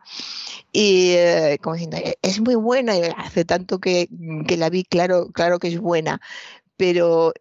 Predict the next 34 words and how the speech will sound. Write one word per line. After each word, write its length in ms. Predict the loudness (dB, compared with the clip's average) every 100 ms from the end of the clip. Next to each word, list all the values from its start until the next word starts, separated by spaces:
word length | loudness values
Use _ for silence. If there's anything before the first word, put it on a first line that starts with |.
| -6
esa 260 | -4 -4
sensación 600 | -2 -2 -2 -4 -2 -2 -2
de 100 | -2
control, 600 | -4 -4 -2 0 -2 -6 -4
hagas 360 | -2 -2 -6
lo 180 | -4 -6
que 180 | -2 -2
hagas. 240 | 0 -4 -8 -18 _ _
Estás 160 | -2 0
hablando 360 | 2 2 0
por 240 | 0 -2 0
teléfono 540 | 0 0 0 -2 0
y 80 | 2
te 80 | 0
están 260 | 0 -2
escuchando. 760 | -2 -4 -4 -2 -2 -4 -6 -8 -8 -10 -10 -12 -2
Vas 240 | -2 -2
por 240 | -4 -4 0
la 160 | -2
calle 420 | 0 -2 2 2 2
y 240 | 0 -2
haces 460 | -2 -2 -4 -2 -4
un, 340 | -2 -2 -2
un 300 | 0 0 0
mínimo 380 | 0 0 0 -2
gesto, 420 | 0 -4 -2 0
a 60 | 0
lo 100 | 0
mejor 320 | -4 -4 -6
solo, 800 | -4 -2 0 0 -2 -4 -2 -2
eh, 40 | 0
moverte 480 | 0 2 0 0
la 120 | -2 0
gabardina, 680 | 0 0 0 0 -2 -4